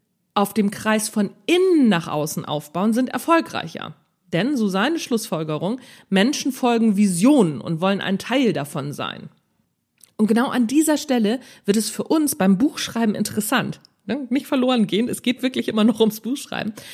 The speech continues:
Denn Menschen folgen nicht nur anderen Menschen. Wir folgen, beziehungsweise wir führen uns ja als erstes mal selbst. Wir setzen uns Ziele, wir wollen unsere Träume verwirklichen.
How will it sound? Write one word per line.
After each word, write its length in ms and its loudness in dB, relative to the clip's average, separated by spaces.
Denn 260 0
Menschen 680 -2
folgen 400 -2
nicht 180 -4
nur 200 -4
anderen 280 0
Menschen. 440 -4
Wir 140 2
folgen, 520 0
beziehungsweise 880 0
wir 100 0
führen 320 2
uns 180 -2
ja 100 -4
als 160 -6
erstes 440 -4
mal 220 0
selbst. 600 0
Wir 100 2
setzen 320 0
uns 260 -8
Ziele, 460 2
wir 120 0
wollen 200 0
unsere 240 -8
Träume 400 -2
verwirklichen. 840 -2